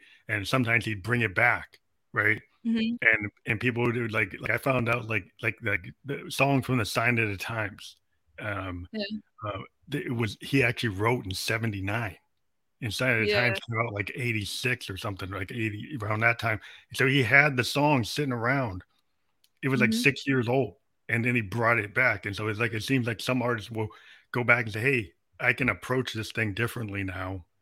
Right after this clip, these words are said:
Speaker 1: I like, I
Speaker 2: Mm-hmm.
Speaker 1: like it, but I'm gonna change it." But it's like, you, do you find that you do that, or that's, like, a rare thing that you do?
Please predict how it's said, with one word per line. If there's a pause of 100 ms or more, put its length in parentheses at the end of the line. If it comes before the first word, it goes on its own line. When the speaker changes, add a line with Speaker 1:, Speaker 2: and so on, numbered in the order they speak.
(340)
Speaker 1:
I
like,
I
Speaker 2:
Mm-hmm.
Speaker 1:
like
it, (120)
but
I'm
gonna
change
it."
But
it's
like, (140)
you, (120)
do
you
find
that
you
do
that,
or
that's,
like,
a
rare
thing
that
you
do?